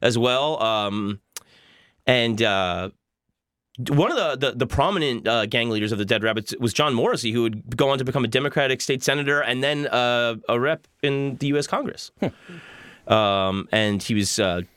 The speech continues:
Speaker 1: you know, just ver-, super gung-ho for Irish Catholics, whatever. And, uh,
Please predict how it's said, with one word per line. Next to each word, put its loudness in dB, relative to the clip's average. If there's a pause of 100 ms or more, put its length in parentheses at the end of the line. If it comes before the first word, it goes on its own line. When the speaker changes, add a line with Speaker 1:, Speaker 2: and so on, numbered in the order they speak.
Speaker 1:
you 2
know, 4
just -4 (600)
ver-, 2
super 0
gung-ho 0
for 0
Irish 0
Catholics, -2
whatever. 2 (720)
And, 2
uh, 0